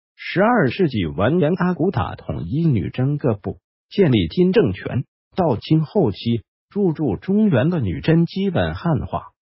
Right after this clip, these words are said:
熟女真在十七世纪由努尔哈赤建立了后金政权，后皇太极又把女真改称为满族。而当时处于边远地区的女真族未纳入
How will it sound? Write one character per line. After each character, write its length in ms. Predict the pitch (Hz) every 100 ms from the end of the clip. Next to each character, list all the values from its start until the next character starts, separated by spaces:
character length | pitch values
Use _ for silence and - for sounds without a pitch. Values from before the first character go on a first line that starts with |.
| _
熟 300 | - - 139
女 200 | 185 85
真 260 | - 127 127
在 100 | 127
十 300 | - - 143
七 260 | - 160 156
世 220 | - -
纪 240 | - 80 - _
由 220 | 135 160
努 180 | 147 107
尔 180 | 147 98
哈 240 | - 170
赤 260 | 175 - -
建 240 | - 214 156
立 120 | 147
了 160 | 98
后 320 | 80 - 220 139
金 260 | 196 190
政 220 | 247 185
权， 320 | 107 - 123 - _ _
后 280 | - - 170
皇 260 | - 143 170
太 260 | 208 147
极 240 | - 120 160
又 160 | 220 196
把 220 | 131 90
女 180 | 101 73
真 260 | 151 185 180
改 220 | - -
称 360 | - 160 170
为 180 | 139 127
满 340 | 143 - - -
族。 240 | - - - _ _
而 240 | - 120 160
当 280 | 185 196 190
时 240 | 113 131
处 280 | - 101 92
于 200 | 87 123
边 280 | 165 190 196
远 220 | 98 71
地 160 | 156
区 240 | 123 - 160
的 120 | 135
女 220 | 92 -
真 280 | - 151 175
族 280 | - 76 98 -
未 260 | 196 220 151
纳 120 | 135
入 280 | 107 107